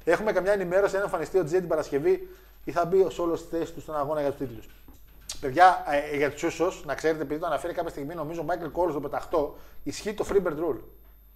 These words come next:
Το ανέφερε κάποια στιγμή, στο show, αν το παρατηρήσατε και το πήρε ταυτί μου, ισχύει το ότι εάν δεν εμφανιστεί, ας πούμε, π.χ. ο Τζέι, να πάρει ο Σόλο τη θέση του και να είναι κανονικό το match. Ε, οπότε δεν ξέρουμε πώς θα πάνε για τους τίτλους, αλλά ισχύει το Freebird Rule. Οπότε όποιος μπορεί να μπει σε εκείνη τη θέση,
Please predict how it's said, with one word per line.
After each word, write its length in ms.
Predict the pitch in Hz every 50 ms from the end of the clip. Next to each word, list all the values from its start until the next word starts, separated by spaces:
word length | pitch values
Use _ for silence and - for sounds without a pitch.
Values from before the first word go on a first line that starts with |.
| - - - - - - - - - - - - - - - - - - -
Το 100 | - 135
ανέφερε 280 | 139 170 151 160 147
κάποια 160 | 143 151 151
στιγμή, 300 | - 139 139 156 175 180 185
στο 160 | 180 - 160
show, 200 | 143 - 170 180
αν 80 | 180 175
το 80 | 180 156
παρατηρήσατε 360 | 160 151 147 160 156 170 175
και 60 | 170
το 80 | 170 156
πήρε 140 | 160 180 175
ταυτί 260 | 165 143 - 147 139
μου, 180 | 127 139 156 - - - - - -
ισχύει 340 | 139 131 - - 196 214 214
το 100 | 208 202
ότι 500 | 196 190 165 160 160 151 131 - - - - - -
εάν 240 | - 160 175 196 185
δεν 100 | 190 196
εμφανιστεί, 320 | 185 151 160 156 - -
ας 80 | 180 160
πούμε, 140 | - 170 160
π.χ. 200 | - 151 - - 170
ο 60 | 147 139
Τζέι, 460 | 120 151 185 226 262 262 - - - -
να 120 | 180 170 156
πάρει 180 | - 220 226
ο 20 | 196
Σόλο 220 | - - 226 240
τη 80 | 214 196
θέση 240 | - 202 202 185 -
του 100 | - -
και 120 | - 214
να 80 | 202 196 196 196
είναι 100 | 208 208
κανονικό 280 | 196 190 190 190 196 190
το 120 | 185 180 170
match. 120 | 147 131 - - - - - - - - - - - -
Ε, 160 | 156 156 160 -
οπότε 280 | 175 147 202 226 247 247 240 233 -
δεν 180 | 156 160 226 196
ξέρουμε 280 | - 220 214 190 185
πώς 100 | 160 156
θα 100 | - 147
πάνε 160 | - 156 147
για 100 | 143 139
τους 80 | 135 -
τίτλους, 260 | 156 165 226 208 -
αλλά 180 | 208 196 190 196
ισχύει 320 | 190 175 - - 226 254 214
το 140 | 214 - -
Freebird 260 | 240 233 196 196 214 185
Rule. 180 | 196 202 170 156
Οπότε 280 | 156 202 214 214 202 - -
όποιος 300 | - 226 247 - 190 160
μπορεί 160 | 160 180 165
να 100 | 160 160
μπει 100 | 151 160
σε 80 | 156 151
εκείνη 180 | 143 151 147
τη 60 | 139 135
θέση, 400 | - - 180 - 269 269 262